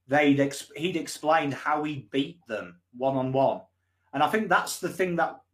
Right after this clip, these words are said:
you unlock about him, his ability to teach that. If you look at all the small forwards and you go through the draft year with the top three, in my opinion, last year were Walters, Papley and Cameron. All three of them said their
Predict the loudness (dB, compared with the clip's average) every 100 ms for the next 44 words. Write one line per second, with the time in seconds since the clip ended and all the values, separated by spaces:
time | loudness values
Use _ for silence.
0 | -14 -8 -4 -2 0 0 0 2 4 6
1 | 4 0 -2 -2 -4 -6 -2 0 0 -4
2 | -10 -10 -6 -6 -6 -6 0 2 2 -2
3 | -8 -4 -2 -2 2 4 4 2 -4 -2
4 | -2 -2 0 0 0 -2 -8 -12 -20 _
5 | _ _ -6 -4 2 2 4 0 -2 -2
6 | 2 2 0 -2 -2 0 -4 -6 -4 0
7 | 0 -2 -8 -2 0 2 2 2 2 2
8 | -2 -4 -4 -4 -6 -10 _ _ _ 0
9 | 2 2 -2 2 4 4 4 6 6 6
10 | 2 -2 0 -2 -6 -12 _ _ -4 -2
11 | -2 -2 0 2 2 -2 -4 0 0 0
12 | -4 -4 2 4 4 0 0 4 4 2
13 | -2 -2 0 0 -2 -8 _ _ 2 4
14 | 4